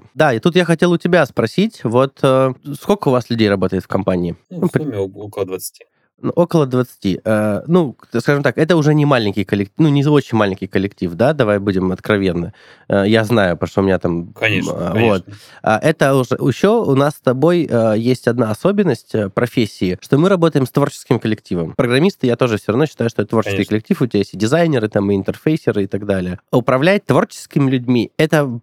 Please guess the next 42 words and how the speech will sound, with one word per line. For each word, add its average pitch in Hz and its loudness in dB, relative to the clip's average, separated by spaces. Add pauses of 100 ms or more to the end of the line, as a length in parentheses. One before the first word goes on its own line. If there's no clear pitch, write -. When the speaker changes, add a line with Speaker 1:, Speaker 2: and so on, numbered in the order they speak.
Speaker 1:
вообще 123 0
там 95 -4 (180)
как 98 -2
бы 95 0
еще 123 0
тяжелее. 90 -4
Ну, 160 2
то 147 2
есть, 110 -2
там, 98 0
чем, 131 0
грубо 123 0
говоря, 110 2
лю-, 117 0
людьми 120 2
там 104 0
в - -16
цеху. 95 -4 (180)
Ну, 147 4
вот 104 -2
я 107 2
могу 92 -2
тебе 98 -8
сказать, 185 -2
потому - -20
что 113 -2
у 104 0
меня 107 2
есть 98 -4
и 101 -4
цех, 226 -2
<laughs> 120 0
да, 110 0
где 101 -2
у - -4
меня 101 2
там 101 0
работают 101 -2
сварщики, 98 -2
и 135 0
творческий - -4
коллектив. 113 -4